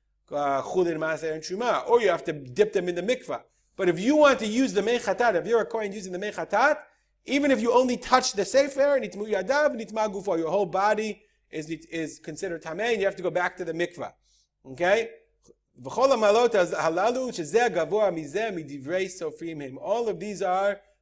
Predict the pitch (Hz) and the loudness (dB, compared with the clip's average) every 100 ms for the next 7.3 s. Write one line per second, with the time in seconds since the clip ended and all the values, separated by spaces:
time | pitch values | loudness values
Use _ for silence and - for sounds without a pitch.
0 | - 151 147 175 175 190 175 - 175 165 | -14 -10 -8 -8 -2 -2 -2 0 0 0
1 | 143 113 139 131 147 151 - 302 269 185 | -4 -8 -10 -8 -8 -8 -6 -2 0 0
2 | 180 175 220 233 233 320 320 254 - - | -2 -2 -6 -6 -2 4 4 4 -2 -18
3 | _ _ - 254 202 170 170 170 165 170 | _ _ -6 -4 0 2 2 2 0 0
4 | 165 - 165 165 175 233 214 180 170 165 | -2 -2 -6 -4 0 4 4 4 2 0
5 | 170 170 170 269 233 180 170 143 220 180 | 0 0 6 6 6 4 2 0 -8 -8
6 | 160 165 156 156 151 147 220 247 226 226 | -8 -6 -6 -8 -8 -6 -4 -4 -4 -6
7 | 220 151 | -4 -6